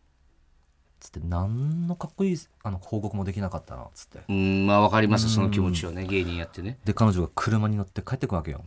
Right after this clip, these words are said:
Speaker 2: うん。
Speaker 1: で、で、その車がパッて止まって、
Speaker 2: はい。
Speaker 1: 彼女が、え、降りてきて、
Speaker 2: うん。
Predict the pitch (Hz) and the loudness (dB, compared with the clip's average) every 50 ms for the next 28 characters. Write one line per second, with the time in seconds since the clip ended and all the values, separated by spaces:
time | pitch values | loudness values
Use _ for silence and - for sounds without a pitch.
0 | _ - 87 80 76 71 _ - - 101 92 - _ _ _ _ _ _ _ _ | _ -16 -16 -16 -16 -18 _ -8 -8 -8 -8 -8 _ _ _ _ _ _ _ _
1 | _ - - - 120 117 - 120 120 113 - 123 123 123 113 117 - _ - - | _ -20 -10 -6 -4 -4 -2 -4 -6 -4 -4 -6 -4 -4 -4 -6 -8 _ -10 -10
2 | 175 - - 98 - 85 82 82 - _ - 92 85 85 120 120 117 92 92 82 | -6 -6 -6 -6 -4 -4 -4 -6 -8 _ -8 -8 -4 -4 -2 -2 -2 -2 -2 -6
3 | - - 73 - _ _ _ - - - - 110 117 113 - 78 - _ - 73 | -6 -8 -10 -10 _ _ _ -18 -16 -10 -8 -8 -8 -8 -8 -14 -14 _ -14 -12
4 | 71 101 95 92 87 82 76 | -10 -10 -8 -8 -10 -10 -12